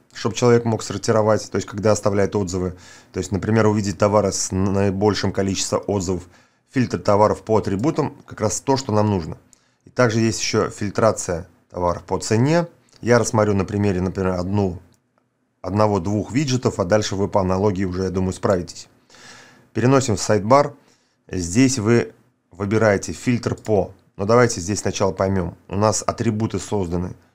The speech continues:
Размер, вес и цвет. Здесь у нас подставляются вот эти альясы.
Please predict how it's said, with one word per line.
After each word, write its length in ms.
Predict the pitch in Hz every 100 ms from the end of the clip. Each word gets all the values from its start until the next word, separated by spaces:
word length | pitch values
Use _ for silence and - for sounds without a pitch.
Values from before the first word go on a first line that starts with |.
| _ _ _ _
Размер, 560 | 95 98 101 110 95 - _
вес 500 | 80 98 127 - - _ _ _ _ _ _ _ _
и 120 | 107
цвет. 420 | - 107 101 85 -
Здесь 320 | 85 101 127 110
у 40 |
нас 180 | 107 -
подставляются 640 | - - 95 95 104 -
вот 60 | 98
эти 180 | 90 -
альясы. 640 | 92 98 110 98 -